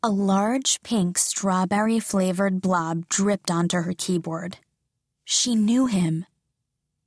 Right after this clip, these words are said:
Chapter three. A real scar.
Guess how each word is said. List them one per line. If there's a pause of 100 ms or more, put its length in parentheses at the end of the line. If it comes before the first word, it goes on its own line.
(3250)
Chapter
three. (480)
A
real
scar.